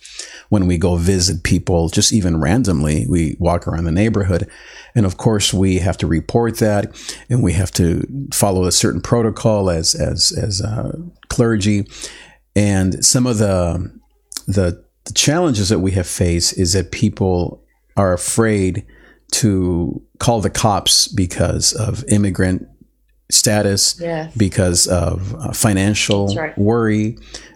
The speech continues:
Speaker 1: because of, um, the cops won't do anything unless the wife files or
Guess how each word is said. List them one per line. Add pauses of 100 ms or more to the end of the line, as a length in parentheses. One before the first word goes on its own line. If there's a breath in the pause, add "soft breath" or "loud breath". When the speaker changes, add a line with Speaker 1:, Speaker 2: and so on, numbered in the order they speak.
Speaker 1:
because
of,
um,
the
cops
won't
do
anything
unless
the
wife
files
or